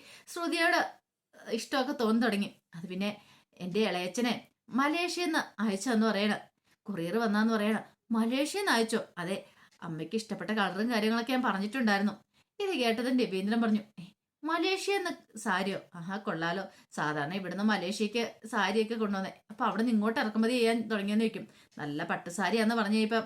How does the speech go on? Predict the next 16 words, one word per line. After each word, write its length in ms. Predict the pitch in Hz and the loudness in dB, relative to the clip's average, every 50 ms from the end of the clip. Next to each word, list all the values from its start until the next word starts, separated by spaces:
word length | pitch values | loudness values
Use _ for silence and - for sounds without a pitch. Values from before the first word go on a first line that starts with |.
| - - 214 | -4 -4 -4
രവീന്ദ്രൻ 400 | 220 185 185 185 185 202 208 220 | -2 -2 -2 -4 -2 0 0 2
അത് 100 | 208 214 | 2 2
പറഞ്ഞേ. 320 | 208 196 180 185 190 185 - - _ _ - - - _ - | 0 0 -2 -2 -4 -6 -8 -12 _ _ -20 -20 -20 _ -8
ഇത് 120 | 302 330 330 | -6 -4 -2
കേട്ട് 260 | 277 226 214 208 247 | 0 0 2 2 2
കഴിഞ്ഞപ്പോ 340 | 254 240 226 226 220 226 - - - _ _ _ _ _ _ _ _ _ _ _ _ _ - | 2 4 4 2 2 0 -2 -2 -6 _ _ _ _ _ _ _ _ _ _ _ _ _ -10
ചന്ദ്രമതി 400 | 220 190 165 175 170 185 190 214 | -8 -8 -6 -6 -4 0 0 2
പറഞ്ഞു, 180 | 214 202 196 - - - - | 2 0 -2 -6 -8 -12 -12
"അല്ലേലും 360 | 175 175 165 160 170 190 208 | -8 -6 -4 -4 0 0 0
മലേഷ്യയിലെ 560 | 202 175 151 156 160 165 - - 175 185 208 | 0 0 0 -2 -4 -4 -6 -6 -4 -4 -4
സാരി 400 | 220 - 214 180 175 175 185 233 | -2 -2 -4 -4 -2 -2 0 2
ഉടുക്കാൻ 360 | 226 214 214 220 226 220 240 | 2 2 2 2 2 2 2
ഒരു 100 | 233 220 | 2 2
ഭാഗ്യം 460 | 233 220 214 185 170 175 180 202 226 | 2 2 2 2 2 0 0 0 0
വേണമെന്നൊക്കെ 360 | 233 226 214 226 220 220 220 226 | 2 2 4 4 2 2 0 -2
പറയാം." 340 | 214 202 170 196 208 170 | -4 -2 0 0 0 -2